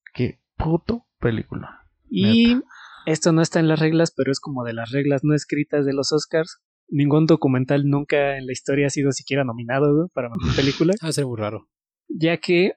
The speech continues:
Speaker 2: en, en los Oscars lo que se busca es premiar como historias narrativas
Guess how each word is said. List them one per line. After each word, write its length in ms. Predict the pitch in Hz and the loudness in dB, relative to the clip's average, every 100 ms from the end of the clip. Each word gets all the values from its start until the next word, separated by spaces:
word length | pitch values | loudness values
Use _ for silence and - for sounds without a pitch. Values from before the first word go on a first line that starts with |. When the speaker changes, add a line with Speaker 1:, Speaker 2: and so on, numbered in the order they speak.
| _ _ | _ _
Speaker 2:
en, 600 | - 160 160 156 156 156 - | -2 0 2 0 -2 -6 -6
en 200 | 143 123 | -2 0
los 840 | 120 120 123 - - - - - - | 2 2 0 -2 -4 -6 -6 -4 0
Oscars 720 | 151 156 165 160 160 170 - | 0 0 0 2 2 0 0
lo 140 | 131 | -2
que 120 | - | -2
se 140 | 120 123 | -4 -2
busca 520 | 123 131 - 143 139 | -2 -4 -2 0 0
es 400 | 135 - - - - | -2 -6 -14 -14 -4
premiar 460 | 131 131 131 131 | -2 0 0 -2
como 580 | - 139 123 117 117 120 | 0 0 0 -2 -4 -6
historias 360 | 117 135 135 139 | -6 -4 -2 -2
narrativas 760 | 123 113 - 127 117 113 - | -2 -2 0 2 2 0 -4